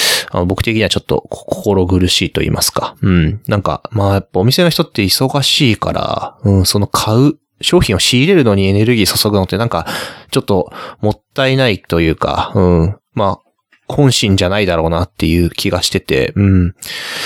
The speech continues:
そう。ただなんかまあ、使ってるシステムとかの都合上、うん。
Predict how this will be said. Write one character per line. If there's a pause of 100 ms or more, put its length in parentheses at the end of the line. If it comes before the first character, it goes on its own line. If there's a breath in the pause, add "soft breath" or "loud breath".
(360 loud breath)
そ
う。
た
だ
な
ん
か
ま
あ、 (160)
使
っ
て
る
シ
ス
テ
ム
と
か
の
都
合
上、 (100)
う
ん。